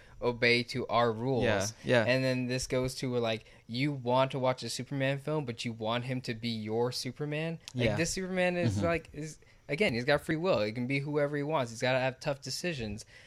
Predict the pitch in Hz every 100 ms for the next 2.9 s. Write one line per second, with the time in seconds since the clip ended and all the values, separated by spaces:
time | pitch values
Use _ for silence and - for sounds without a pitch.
0 | - 123 127 - 160 151 - _ - -
1 | - 120 147 123 120 135 120 - 117 -
2 | 135 131 123 120 120 110 110 107